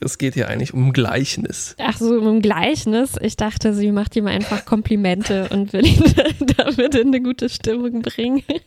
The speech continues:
Speaker 2: <laughs> Sie vergleicht ihn nämlich mit ihrem Vater und dass sie auch so viel von ihm gelernt hat und so weiter.
Speaker 1: Ähm, ja,
Speaker 2: und
Speaker 1: ja,
Speaker 2: das
Speaker 1: ja.
Speaker 2: schmeichelt Tuvok sehr.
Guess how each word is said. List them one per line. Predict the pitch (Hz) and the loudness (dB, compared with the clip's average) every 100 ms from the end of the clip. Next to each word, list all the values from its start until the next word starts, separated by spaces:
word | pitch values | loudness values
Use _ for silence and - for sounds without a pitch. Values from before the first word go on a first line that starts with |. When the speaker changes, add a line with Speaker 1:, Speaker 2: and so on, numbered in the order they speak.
| 277 - | -8 -8
Speaker 2:
<laughs> | - - - - | -6 -6 -6 -10
Sie | - - | -6 0
vergleicht | 233 226 214 - | 2 2 0 0
ihn | 226 226 | 0 2
nämlich | 226 220 233 | 2 2 0
mit | 208 208 | -2 -4
ihrem | - 202 208 208 208 - - - - | -2 0 0 0 -4 -8 -20 -20 -10
Vater | - 202 220 214 196 | -4 -2 -2 -2 -4
und | 202 | -4
dass | 196 220 | -6 -6
sie | - 202 | -8 -10
auch | - 202 | -10 -12
so | - 202 | -10 -10
viel | 214 202 214 | -8 -8 -6
von | 202 | -6
ihm | 196 208 | -4 -4
gelernt | 196 202 185 190 214 | -2 -2 -4 -4 -6
hat | 226 - 254 - | -6 -6 -8 -8
und | 220 226 | -8 -8
so | 226 | -6
weiter. | 214 208 - - 143 | -4 -4 -6 -2 0
Speaker 1:
Ähm, | 151 131 | 2 0
ja, | 127 123 | -2 0
Speaker 2:
und | |
Speaker 1:
ja, | 208 | 0
Speaker 2:
das | 202 | 0
Speaker 1:
ja. | - | -2
Speaker 2:
schmeichelt | 208 190 - 202 202 | -2 -2 -2 -4 -4
Tuvok | - 196 190 202 | -4 -4 -4 -4
sehr. | 175 180 | -4 -2